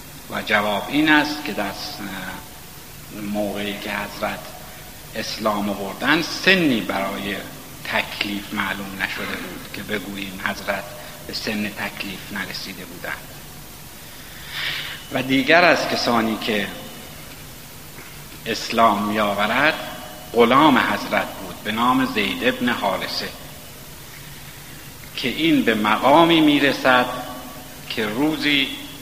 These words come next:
حضرت از مسجد که بیرون تشریف می‌آورند،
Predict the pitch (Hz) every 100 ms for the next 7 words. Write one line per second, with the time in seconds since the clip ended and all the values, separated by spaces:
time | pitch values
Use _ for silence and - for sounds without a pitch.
0 | - - - - - - - - - -
1 | - - - - - - - - 113 104
2 | - 135 123 104 107 107 98 - 147 143
3 | 120 101 101 101 98 98 - - 101 104
4 | 98 98 104 135 143